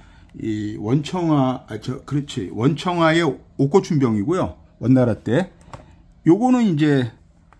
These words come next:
명나라 때 옥고춘병이거든요.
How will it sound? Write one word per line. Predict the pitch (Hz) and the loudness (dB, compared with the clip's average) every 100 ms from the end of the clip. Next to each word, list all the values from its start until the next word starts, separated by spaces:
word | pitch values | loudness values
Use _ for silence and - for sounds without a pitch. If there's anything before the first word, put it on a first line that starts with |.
| - _ - | -20 _ -2
명나라 | 123 185 226 202 170 | 2 4 4 2 0
때 | - 131 113 - - _ _ | 0 0 0 -6 -18 _ _
옥고춘병이거든요. | 135 139 143 131 107 95 92 147 196 | -6 -2 0 2 0 -2 -4 -6 -6